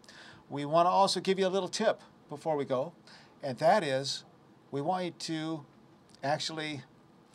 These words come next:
tell people what you appreciate. Put a smile on, tell your loved ones what you appreciate, and, and really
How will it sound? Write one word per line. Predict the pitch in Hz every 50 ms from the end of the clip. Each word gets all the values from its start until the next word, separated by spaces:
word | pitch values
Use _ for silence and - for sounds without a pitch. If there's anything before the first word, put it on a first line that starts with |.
| - - - _ - - _ _ - - - -
tell | - 180 175
people | 160 165 143 - 143
what | 139 127
you | 127
appreciate. | 117 - - 117 107 - - 104 95 - - - _ - - - - -
Put | - 226
a | -
smile | - - 156 156 156 156 156 156
on, | 151 147 147 151 147 139 131 -
tell | - 180
your | 196 196 170
loved | 156 151 139 -
ones | 143 131 -
what | 135 131 -
you | 139
appreciate, | 123 - - 123 110 - - 110 107 101 - - _ _ - - - - - - - - - - - - - - -
and, | 147 139 143 143 143 139 131 123 - - - - - - - - - - _ - - - -
and | 139 131 123 -
really | 160 196 202 196 175 156 135